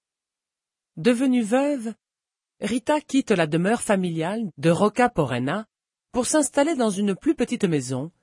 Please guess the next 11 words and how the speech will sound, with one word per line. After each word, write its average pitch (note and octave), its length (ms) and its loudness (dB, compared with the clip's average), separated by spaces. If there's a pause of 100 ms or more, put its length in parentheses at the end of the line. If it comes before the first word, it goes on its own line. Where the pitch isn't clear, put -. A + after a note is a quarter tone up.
(560)
où G3+ 120 2
elle C4+ 140 4
s'adonne D4 640 0 (460)
à A3+ 80 0
la A#3+ 100 2
prière F#3 680 -4 (420)
et D#4+ 120 4
aux C#4+ 260 4
œuvres F#3+ 240 0
de E3+ 100 -2
charité. B2+ 680 -4